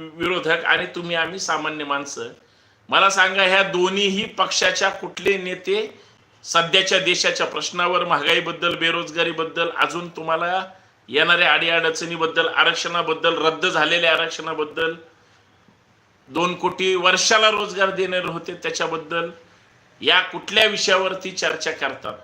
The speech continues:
म्हणजे दुर्दैवाने सांगावं लागतं, वाईट वाटतं,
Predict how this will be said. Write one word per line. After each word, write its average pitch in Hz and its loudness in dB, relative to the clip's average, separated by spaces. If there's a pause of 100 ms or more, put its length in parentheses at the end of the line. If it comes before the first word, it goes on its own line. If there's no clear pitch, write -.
(3000)
म्हणजे 185 0
दुर्दैवाने 208 0 (220)
सांगावं 165 -2
लागतं, 156 -4 (140)
वाईट 156 -2
वाटतं, 143 -6